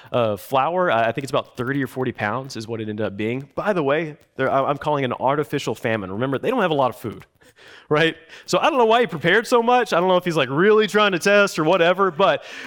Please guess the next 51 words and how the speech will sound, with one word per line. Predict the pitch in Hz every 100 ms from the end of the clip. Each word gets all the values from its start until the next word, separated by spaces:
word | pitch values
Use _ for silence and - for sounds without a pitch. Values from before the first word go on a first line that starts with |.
| 226
uh, | 170 156 135
or | 143 208
he | 208
just | 208 233
realized, | 247 233 180
like, | 185 190
"Hey, | 262 170
I'm | 170
speaking | - 233 214
to | 196
the |
angel | 190 202 175
of |
the | 170
Lord. | 160 117
This | 151
is |
a | 160
big | 165 151
deal." | 165 107
But | 151 139 - -
either | 208
way, | 175 160
he, |
he | 226 220
made | 214 214 202 - -
him | 190
a | 156
lot | 151 170 196
of | 175
food. | - 175 127 -
And | 214 180
so |
the | 202
meat | 202 262 214
he |
put | 208 226
in | 202
a |
basket, | 147 147 151 - 123 - -
and | 175
the |
broth | 135 165 185 180
he | 165
put | 170
in | 143
a |
pot. | - 143 127
He | 127
brought | 123 160 190 196
them | 202